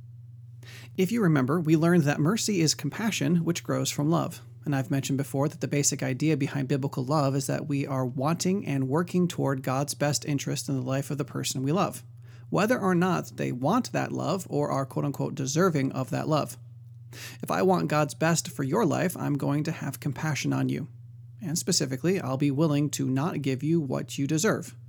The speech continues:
I'll be merciful. Now, there are caveats to this. Number one, God does expect men and women in positions of authority to give just consequences. I just did a series on Truth Love Parent all about consequences,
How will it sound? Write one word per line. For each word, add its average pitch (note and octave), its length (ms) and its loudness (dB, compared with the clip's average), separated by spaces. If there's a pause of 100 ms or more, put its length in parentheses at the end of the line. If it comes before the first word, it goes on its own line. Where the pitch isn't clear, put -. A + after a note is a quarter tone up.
(240)
I'll B2 100 -8
be C#3+ 140 0
merciful. C#3 500 -2 (1160)
Now, D3+ 120 4
there E3+ 140 6
are G3+ 140 4
caveats C#3 540 0
to C#3 100 -4
this. - 280 -4
Number G3+ 200 4
one, C3+ 260 2 (460)
God F3+ 240 2
does E3+ 200 4
expect D3 440 -2
men C#3+ 200 2
and E3+ 80 4
women C3 280 2
in C3 60 -2
positions C#3+ 420 0
of F3 80 0
authority C3+ 400 -2
to C3+ 160 -2
give C#3 420 -2
just C3 400 -2
consequences. - 800 0 (640)
I C#3+ 100 0
just C#3 180 0
did C#3+ 100 -2
a C3 60 0
series C3+ 480 0
on B2+ 240 -4
Truth D3 220 -4
Love C3 180 -2
Parent C3+ 340 -2
all C#3 160 -2
about C#3 260 0
consequences, C#3 680 -4